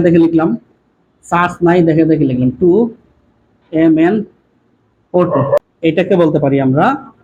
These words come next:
আণবিক সমীকরণ, আণবিক সমীকরণ, আণবিক সমীকরণ। এটাকে চাইলে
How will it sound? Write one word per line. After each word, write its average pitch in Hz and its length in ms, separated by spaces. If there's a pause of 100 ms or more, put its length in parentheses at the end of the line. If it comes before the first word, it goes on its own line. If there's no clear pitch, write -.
(280)
আণবিক 175 540
সমীকরণ, 113 580 (1120)
আণবিক 143 540 (420)
সমীকরণ, 127 560 (1800)
আণবিক 160 380
সমীকরণ। 123 400 (580)
এটাকে 220 280
চাইলে 208 180